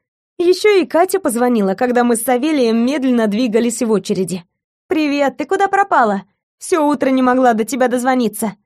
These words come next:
Как насчет того, чтобы сегодня я нечаянно нагрянула в гости к Савушке?»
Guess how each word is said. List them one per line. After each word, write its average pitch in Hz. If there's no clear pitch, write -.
Как 427
насчет 277
того, 262
чтобы 254
сегодня 277
я 247
нечаянно 320
нагрянула 269
в 247
гости 320
к -
Савушке?» 196